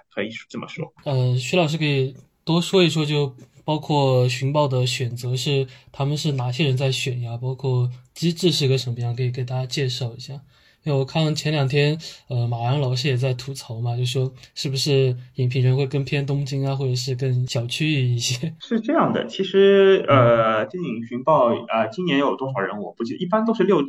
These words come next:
Speaker 1: 到七十个影评人和电影相关从业人员，呃，参加评选。呃，这些选票人几乎都是长时间的参加这个电影寻报，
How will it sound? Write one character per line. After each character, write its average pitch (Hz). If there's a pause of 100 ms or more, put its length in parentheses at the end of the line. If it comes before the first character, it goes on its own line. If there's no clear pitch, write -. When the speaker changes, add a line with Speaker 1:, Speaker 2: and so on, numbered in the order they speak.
(100)
Speaker 1:
到 143
七 -
十 113
个 110
影 120
评 135
人 127
和 113
电 160
影 113
相 151
关 156
从 113
业 139
人 95
员， 92 (400)
呃， 95
参 110
加 107
评 95
选。 - (240)
呃， -
这 160
些 160
选 -
票 147
人 113
几 143
乎 143
都 139
是 135 (960)
长 117
时 -
间 90
的 -
参 -
加 95
这 -
个 69 (380)
电 117
影 92
寻 95
报， 104